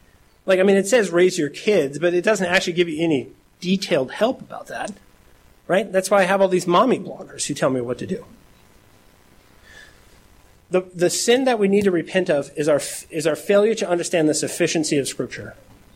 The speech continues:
You start with Jesus. We talk about it all the time, right? Jesus, Jesus, Jesus. He's the center. He's the start. You don't start there. Any other foundation is gonna fail.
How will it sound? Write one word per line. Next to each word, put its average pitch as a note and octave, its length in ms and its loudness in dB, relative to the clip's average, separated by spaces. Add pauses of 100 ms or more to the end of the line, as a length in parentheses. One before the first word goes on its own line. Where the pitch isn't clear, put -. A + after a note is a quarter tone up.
You E3+ 120 0
start A#3+ 360 4
with C4 200 -2
Jesus. F3 520 0
We D#3+ 80 -2
talk A#3 260 2
about G#3+ 180 4
it G3+ 80 4
all G3+ 120 6
the F#3+ 60 -2
time, A#3 300 0 (100)
right? A3+ 280 0 (280)
Jesus, A#3+ 580 2
Jesus, A3 540 2
Jesus. F3 460 2
He's A#3 280 2
the A#3+ 80 2
center. D4+ 360 2
He's G#3+ 260 0
the A3+ 80 -4
start. C#4 320 4
You E3+ 100 0
don't A#3 180 4
start D4 260 2
there. F#3+ 400 4 (1600)
Any D4+ 200 6
other C#4+ 160 8
foundation B3 460 4
is G3 60 -2
gonna G3+ 160 4
fail. - 400 2